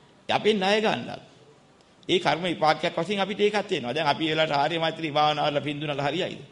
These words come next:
ඒ නිසා අපි මේ සියල්ල දකින්න ඕනේ එන ක්‍රමවේදය. දැකලා ඒ අවශ්‍ය විදිහට ඒ ඇයට ඒ අවශ්‍ය විදිහට අපි ඕනේ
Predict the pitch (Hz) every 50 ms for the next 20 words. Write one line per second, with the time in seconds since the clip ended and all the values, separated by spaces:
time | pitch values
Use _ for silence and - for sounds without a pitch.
0 | - - - - _ - - - _ - - - - - - - - - - -
1 | _ - _ _ _ - - - - - - - - - 147 165 190 180 226 202
2 | 214 214 208 165 175 202 - - 170 165 190 220 233 190 170 160 180 208 196 190
3 | 156 127 110 101 101 - - - 151 175 147 165 165 170 165 151 135 120 107 82
4 | 67 - - - - - - - - - - - - - - - - - - -
5 | - - - 135 147 143 202 233 220 151 143 175 196 147 139 151 156 160 156 226
6 | 202 160 143 143 175 190 160 - 95 107 101 - - - - - - - - -
7 | - - _ - - - _ - - - - 539 - - - 359 359 359 - -
8 | 392 403 403 415 - - - - - _ _ - _ - - - - - - 135
9 | 160 180 190 196 208 202 254 220 170 139 151 175 185 - 226 175 143 139 147 175
10 | 196 214 226 226 208 196 190 180 165 160 165 170